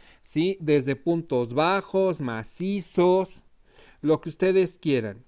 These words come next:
Inclusive con un gancho normal podemos hacer esta puntadita que es del, del gancho tunecino, ¿no? Y, y se ven muy bonitos, ¿sale? Bien.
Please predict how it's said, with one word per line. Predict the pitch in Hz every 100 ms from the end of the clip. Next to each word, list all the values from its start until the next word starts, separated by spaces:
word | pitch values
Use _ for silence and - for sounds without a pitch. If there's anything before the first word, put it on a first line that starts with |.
| _
Inclusive | 156 165 185 175 220 240 240
con | 165 160
un | 185 180
gancho | 175 170 175
normal | 147 139 147 165 165
podemos | 147 147 160 -
hacer | 135 - 147 147 -
esta | 139 147
puntadita | - 123 113 117 120 151
que | - 120
es | -
del, | 123 117 135 _ _ - _
del | 127 123 123
gancho | 135 - 147
tunecino, | 135 117 110 - 143 143 185 277 _ _ _ _ _ _ _ _ _ _ _
¿no? | 143 175 247 -
Y, | 151 -
y | 156
se | 156 139
ven | 135
muy | 135 135
bonitos, | 123 113 107 - -
¿sale? | - 143 196 269 - -
Bien. | 135 127 104